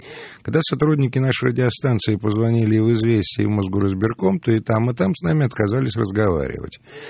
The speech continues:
"Известинские люди" ответили с простотой, достойной удивления, цитирую, "Мы никому ничего объяснять не намерены".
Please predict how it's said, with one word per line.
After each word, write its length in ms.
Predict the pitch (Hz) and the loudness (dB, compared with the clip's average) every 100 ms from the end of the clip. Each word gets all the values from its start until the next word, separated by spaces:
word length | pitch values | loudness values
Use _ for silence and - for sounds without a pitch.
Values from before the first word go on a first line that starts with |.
| - - - | -18 -14 -2
"Известинские 720 | 110 113 131 - 113 - 127 | 0 2 2 0 -6 0 0
люди" 240 | 147 147 | 2 0
ответили 500 | 113 101 101 123 113 | 0 0 0 0 0
с 120 | 104 - | 0 -2
простотой, 500 | 107 - 98 151 143 | -4 -2 -2 0 0
достойной 540 | 107 - 127 117 113 | 0 0 0 2 2
удивления, 680 | 107 104 107 92 82 73 67 | 2 0 2 2 0 -4 -6
цитирую, 520 | - 92 - 82 80 | -4 -4 0 0 0
"Мы 140 | 87 90 | 0 0
никому 400 | 90 92 92 90 | 0 0 0 0
ничего 340 | 85 - 82 | -2 -2 -2
объяснять 520 | 78 85 - 131 139 | 0 -2 -2 -2 -2
не 60 | 127 | -2
намерены". 680 | 107 98 69 57 - - | 0 0 -2 -6 -10 -16